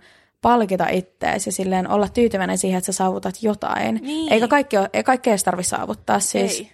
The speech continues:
Speaker 1: ei, me ei, vaikka me eletään tosi niin kun saavutuskeskeisessä yhteiskunnassa,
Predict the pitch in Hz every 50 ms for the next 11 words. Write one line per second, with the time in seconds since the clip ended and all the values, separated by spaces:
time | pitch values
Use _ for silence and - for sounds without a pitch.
0 | _ - 196 202 190 190 - _ _ 202 196 196 196 190 104 98 - - - _
1 | _ - 196 196 190 202 208 208 202 202 185 185 185 175 185 190 196 180 190 190
2 | 196 190 190 196 214 - - - - _ _ _ - - - 180 180 202 202 202
3 | 202 - - 202 190 - - 214 214 220 208 - 226 214 - - - 226 220 -
4 | 214 214 - 233 220 - - 214 208 208 208 208 - - 202